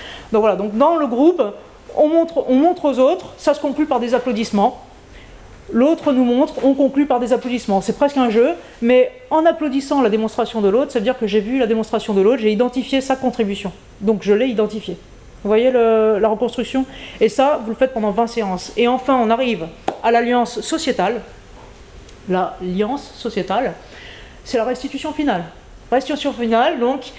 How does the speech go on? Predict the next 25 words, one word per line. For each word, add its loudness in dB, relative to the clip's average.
ils 0
vont 0
en 0
même 2
temps 0
découvrir 0
et 2
en 2
même 0
temps 0
connaître 0
leur 0
spectacle. -4
Rappelez-vous, 0
hein, 2
le, 2
le 0
semi-espace, -2
en 2
même 0
temps 0
et 0
en 2
même 0
temps. -4